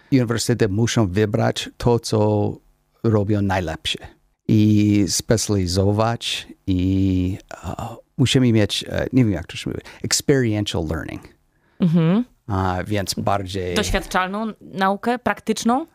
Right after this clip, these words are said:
Speaker 1: Właśnie,
Speaker 2: Mhm.
Speaker 1: bardziej praktycznie. Bo w-, te klasy, które są uniwersal-, uniwersalne, na przykład matematyki i tak dalej, e, to nie będzie dosyć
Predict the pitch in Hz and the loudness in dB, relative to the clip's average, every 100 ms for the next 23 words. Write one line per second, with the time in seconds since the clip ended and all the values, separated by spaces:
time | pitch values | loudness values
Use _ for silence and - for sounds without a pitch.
0 | - 98 80 92 - - 92 110 92 160 | -6 0 0 0 -2 -6 -6 0 2 2
1 | 196 82 - - - - - - - - | 2 0 -6 -10 -12 -12 -14 -12 -10 -12
2 | - - _ 139 107 101 - - - _ | -14 -20 _ 0 0 0 -4 -14 -20 _
3 | - - _ _ - - 127 - 107 110 | -20 -20 _ _ -8 0 0 2 -2 0
4 | 117 - 117 104 98 110 98 - - _ | -4 -4 -2 0 2 0 0 -2 -10 _
5 | _ 147 127 107 120 95 104 95 104 - | _ 4 4 4 0 -2 -2 0 0 -2
6 | 139 110 104 92 92 92 - 101 104 117 | 0 2 0 -2 -2 -2 -4 -2 0 2
7 | 117 104 87 - 101 92 - - 90 82 | 0 -2 -6 -6 -4 -4 -8 -4 -4 -2
8 | 95 95 92 82 - - 120 - 120 113 | -4 -4 -6 -8 -8 -2 0 2 2 4
9 | 110 107 104 98 76 - - 98 101 92 | 4 2 0 -2 -4 -6 -4 -2 -2 0
10 | 98 101 104 - 85 71 - - - - | 0 0 -2 -4 -4 -4 -6 -8 -16 -20
11 | - _ - _ _ - 123 120 123 123 | -20 _ -20 _ _ 2 4 4 4 2
12 | 120 104 107 101 87 - _ _ - 98 | 2 2 2 2 0 -2 _ _ -2 2
13 | 110 - 90 - | 4 2 -2 -2